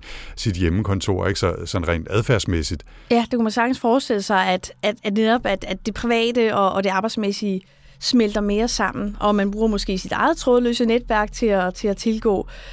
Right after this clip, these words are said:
Speaker 2: øh, virksomhedens systemer, og dermed er det også sikkert, at, øh, eller vigtigt, at, at, at ens eget netværk er, er sikret. Og det er ikke nødvendigvis noget, man som privatperson har, øh, har tænkt så meget, øh, over.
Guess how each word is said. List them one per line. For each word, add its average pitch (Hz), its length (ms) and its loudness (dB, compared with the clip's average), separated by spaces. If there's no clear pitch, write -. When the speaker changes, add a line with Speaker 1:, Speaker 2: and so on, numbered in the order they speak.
Speaker 2:
øh, 196 180 2
virksomhedens 196 560 0
systemer, 196 480 -2
og 180 180 -2
dermed 196 200 0
er 180 40 0
det 175 100 -4
også 190 160 -4
sikkert, 208 220 0
at, 180 380 -10
øh, 180 460 -4
eller 170 140 -6
vigtigt, 202 420 0
at, 185 260 -2
at, - 360 -4
at 208 140 0
ens 208 220 0
eget 196 340 0
netværk 202 480 0
er, 180 460 -2
er 202 60 -4
sikret. 190 440 -2
Og 196 120 -8
det 233 60 2
er 214 40 4
ikke 214 140 -2
nødvendigvis 208 420 0
noget, 196 320 2
man 185 160 0
som 170 220 -4
privatperson 247 680 -2
har, 175 360 -2
øh, - 300 -8
har 180 120 -8
tænkt - 280 -6
så - 100 -12
meget, 180 460 -4
øh, 170 160 -6
over. 196 260 -6